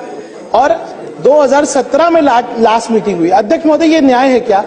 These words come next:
दो हज़ार सत्रह में लास्ट मीटिंग। मेरे स्पेसिफिक प्रश्न ये है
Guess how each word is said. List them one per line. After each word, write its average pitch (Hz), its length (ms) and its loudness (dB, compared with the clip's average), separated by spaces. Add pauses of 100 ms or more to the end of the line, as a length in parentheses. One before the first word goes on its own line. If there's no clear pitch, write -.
(340)
दो 247 120 4
हज़ार 311 260 2
सत्रह 294 500 0
में 294 120 2
लास्ट 202 320 -2
मीटिंग। 143 200 -4 (540)
मेरे 269 220 2
स्पेसिफिक 285 500 0
प्रश्न 285 280 0
ये 233 160 2
है 196 480 -4